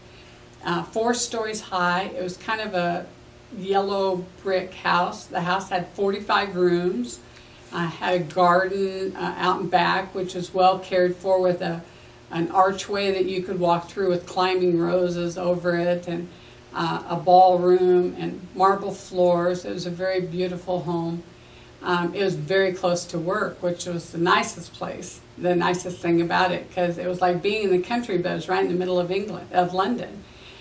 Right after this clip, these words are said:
and so we could easily get to work. Um,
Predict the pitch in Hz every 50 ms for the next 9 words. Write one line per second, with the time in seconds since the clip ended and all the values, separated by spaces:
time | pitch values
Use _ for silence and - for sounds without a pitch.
0 | - - - 180 180 180 190 185 180 180 175 - 180 175 185 202 208 202 - -
1 | 180 175 165 165 185 175 175 - 180 170 170 180 180 180 175 175 - - - -
2 | - - - - - - - - - - - - - - - 185 180 180 180 180
3 | -